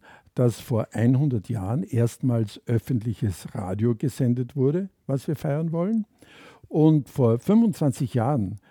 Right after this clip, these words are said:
bis dahin bestehende Piratenradios in Österreich legalisiert wurden und so auch Radio Orange vierundneunzig null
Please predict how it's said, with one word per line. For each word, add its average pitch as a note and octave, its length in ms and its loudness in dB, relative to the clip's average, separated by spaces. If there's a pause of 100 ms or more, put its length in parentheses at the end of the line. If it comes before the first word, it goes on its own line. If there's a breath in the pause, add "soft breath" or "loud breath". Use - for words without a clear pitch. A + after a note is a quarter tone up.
(140 soft breath)
bis C#3 180 -2
dahin C#3 320 2
bestehende A#2 540 0
Piratenradios C3+ 1080 -2
in A#2+ 100 -4
Österreich A2+ 640 -2 (160)
legalisiert G#2+ 840 0
wurden D#3 320 0 (560 soft breath)
und C3+ 160 2
so E3 140 0
auch E3 160 0
Radio B2 320 4
Orange G2+ 400 -2
vierundneunzig A2+ 640 0
null A#2+ 300 0